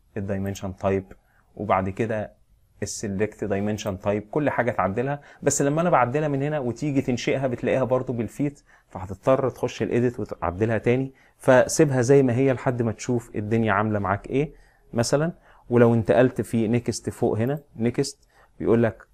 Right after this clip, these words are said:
دي ما يخص الدايمنشن، برضو بيقول لي واقف هنا على ايه، تفحصها والموضوع بسيط يعني. ماشي، ماشي، اوكي، تمام.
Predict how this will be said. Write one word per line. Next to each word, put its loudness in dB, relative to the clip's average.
دي -2
ما -2
يخص -10
الدايمنشن، -6
برضو 0
بيقول -8
لي -6
واقف -8
هنا -8
على -4
ايه، -6
تفحصها 0
والموضوع 2
بسيط -4
يعني. -2
ماشي، -8
ماشي، -8
اوكي، -12
تمام. 0